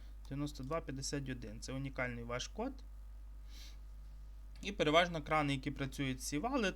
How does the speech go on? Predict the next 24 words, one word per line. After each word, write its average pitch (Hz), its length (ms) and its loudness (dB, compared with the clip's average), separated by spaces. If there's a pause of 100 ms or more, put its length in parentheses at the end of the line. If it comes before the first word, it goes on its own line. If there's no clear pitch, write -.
то 131 320 -2 (200)
достатньо 143 560 2
буде 139 280 2
оцей, 120 460 -2 (460)
е, 113 160 -8
C - 220 -4
Wallet 120 440 -2 (1080)
IT 233 340 0 (260)
вказати 156 640 0
і 117 140 -6
все, 117 360 -6
і 117 60 -8
ви 139 160 -2
від-, 127 280 -6 (840)
відбудеться 131 560 0
на 120 120 -6
ваш 123 200 -2
гаманець. - 600 -8 (1120)
О. 135 80 -8 (840)
Потім, 233 280 4
щоб 175 180 -2
з - 40 -4
цих 208 220 0
мікрогаманців 160 1000 2